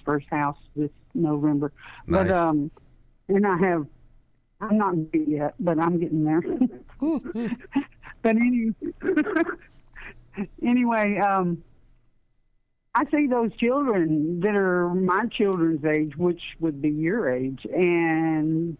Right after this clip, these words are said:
Speaker 1: their children's age and all that. And I'm like, "All souls matter. All souls matter." You know, they're all God's children. And I was like,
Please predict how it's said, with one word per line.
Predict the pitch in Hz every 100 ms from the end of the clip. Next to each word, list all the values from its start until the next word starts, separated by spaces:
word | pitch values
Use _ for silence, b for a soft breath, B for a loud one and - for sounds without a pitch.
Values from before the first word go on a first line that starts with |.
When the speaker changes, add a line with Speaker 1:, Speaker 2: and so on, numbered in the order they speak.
| -
Speaker 1:
their | 196 262
children's | 208 190 180 160 156 143 139
age | 143 147 135 131
and | 147 151
all | 165 208 208
that. | 208 208 B B B B -
And | 202 202
I'm | 190
like, | 185 170 -
"All | 185 240 285 -
souls | 185 160 143 139
matter. | 160 147 135 127 131 - - _ _ -
All | 220 262 -
souls | 190 160 -
matter." | 156 139 135 139 - - _ _ _ _
You | 190 196
know, | 190 175 175 - - -
they're | 175 214 208 - -
all | 202 254 240 202
God's | 175 233 285 233 - -
children. | 165 139 135 -
And | - 196 - 190 202 196
I | 190
was | 185
like, | 185 170